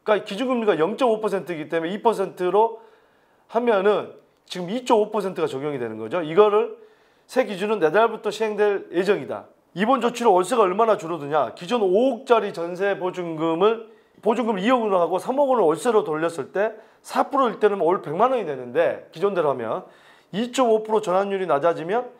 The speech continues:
육십이만 오천 원으로 사십만 원 가까이 줄어든다. 자, 그러면은 은행 금리도 이렇게 낮-, 낮은데 여기도 같이 낮으면 은행 금리 수준 뭐에다가 머리도 아프고 그러면은 누가 임대사업 하려고 하겠습니까?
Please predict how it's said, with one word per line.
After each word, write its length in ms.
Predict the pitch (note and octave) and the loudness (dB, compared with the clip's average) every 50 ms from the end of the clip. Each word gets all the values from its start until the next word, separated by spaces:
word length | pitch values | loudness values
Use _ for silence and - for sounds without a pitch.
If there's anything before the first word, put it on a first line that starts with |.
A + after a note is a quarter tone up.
| _ _ _ _ - | _ _ _ _ -10
육십이만 580 | D#3+ F#3+ F#3 - - B3 A#3 G#3+ A3 G#3+ G#3+ | -8 -8 -6 -6 -6 -4 -4 -2 0 2 2
오천 320 | F3+ F3 G3 F#3+ - G3 F#3 | 2 2 0 0 -2 -2 -2
원으로 360 | E3 D3+ C#3 C#3+ E3+ F#3+ D#3 | -2 -2 -2 -2 -2 -4 -4
사십만 680 | - - A3+ C4+ C#4 C4+ C4+ C4 C4 B3 A#3+ A3+ A3 | -4 -4 -4 -4 -4 -2 -4 -4 -2 0 2 2 2
원 100 | G#3+ G3+ | 0 -2
가까이 440 | E3 C#3 C#3 - F3 D#3+ E3 D#3+ D#3+ | -4 -8 -6 -2 -2 -2 -2 -2 -6
줄어든다. 680 | - C3+ D3 D3+ C3 B2 A2 A2 A2 B2+ A#2+ G#2 F2+ - - _ _ _ - - _ _ | -8 -8 -6 -6 -6 -6 -8 -4 -2 0 0 0 -4 -8 -16 _ _ _ -20 -20 _ _
자, 180 | - A3 G#3+ G#3+ | 2 2 2 2
그러면은 840 | - A#3+ D#4 E4+ D#4+ D4 A#3 G3+ F3 D#3 D#3 F#3+ G3+ D#3 A#2 G2+ - - _ _ _ _ _ _ _ _ - | 0 -2 -2 2 2 2 2 4 2 0 0 0 -2 -2 -4 -6 -10 -16 _ _ _ _ _ _ _ _ -2
은행 320 | G3+ A#3+ C4 D4 D4 A#3 | 0 2 2 2 2 0
금리도 560 | - A3 A3+ B3 B3+ C4+ C4+ B3+ C4 B3+ B3+ A3 | -2 -2 -2 0 0 0 2 4 4 4 4 2
이렇게 300 | G3+ G#3 A3+ - B3+ G#3+ | 0 -4 -4 -4 -2 -2
낮-, 320 | F#3 D3+ D#3 F3+ G#3 G3 - - | 0 -2 -2 -4 -6 -8 -6 -2
낮은데 1000 | - D3 D3+ D#3+ F3 C#4 B3+ A#3+ G#3 D#3+ E3 E3+ E3 D3+ B2+ G#2+ G2+ G2 - _ _ _ _ _ _ _ - | 0 0 0 0 0 -2 -4 -2 2 4 6 6 6 6 2 -2 -6 -10 -16 _ _ _ _ _ _ _ -2
여기도 300 | C#3 F3+ A3 C4 C#4 D4 | 0 0 0 2 2 2
같이 260 | F#3+ G3+ G#3+ - A3 | 2 2 0 -2 -2
낮으면 800 | F3+ D#3 C#3+ D3 G3 G#3 F3 D3 D3 D#3 D3+ B2+ A2 G2+ G2 - _ _ _ _ _ _ _ _ _ - | -2 -2 -2 -2 -4 -2 0 2 2 2 2 0 -4 -8 -14 -20 _ _ _ _ _ _ _ _ _ -4
은행 200 | E3+ G3 C4 C#4 | 0 0 2 0
금리 360 | G3 G3+ G#3+ A#3+ C#4 C#4+ C#4+ C4 | 0 -2 -2 0 2 2 2 2
수준 280 | A3 B3 A3 A#3+ B3+ B3 B3 B3 A#3+ A#3+ A#3+ A#3+ A#3+ A#3+ A#3+ A#3+ A#3 A#3 A3+ G#3+ G#3+ | 0 -4 -4 -4 -2 -2 0 0 0 0 0 0 -2 -2 -2 -2 -2 -4 -6 -2 4
뭐에다가 960 | G#3+ G#3+ A3 A3 A3 G#3+ G#3+ G#3 F#3+ E3+ F3+ F#3+ G3+ G#3+ G#3+ G#3 G#3+ A3+ G#3+ G3 | 6 6 6 6 6 6 4 4 2 -2 -4 -2 2 4 4 4 4 2 2 4
머리도 500 | D#3 E3 F#3+ G#3 B3 A#3 A3+ B3 A#3+ A3+ | 4 4 4 4 2 2 2 6 6 8
아프고 440 | F3+ F3 F3 - A3 A3+ A3+ A3 G3 | 6 6 4 0 -8 -8 -8 -6 -4
그러면은 520 | G3+ G#3+ G#3+ G#3 G3+ G3 G3+ G#3+ G#3 E3 | -4 -4 -2 -2 -2 0 0 0 -2 -2
누가 300 | D#3 G3 G#3+ C4 B3 A3 | -4 2 4 4 4 4
임대사업 440 | G3 F#3 G3+ A3+ A#3 G3+ G#3+ G#3+ F#3+ | 0 -4 -6 -6 -4 -4 -2 -2 -2
하려고 280 | G3 G#3+ A3+ A3+ G3+ | -2 -2 -2 -2 -2
하겠습니까? 640 | F#3+ F#3 A3 A3 - G3 E3+ C#3+ - D3 D#3+ F#3+ A3 | -2 -2 -4 -8 -10 -12 -12 -8 -6 -4 -4 -4 -6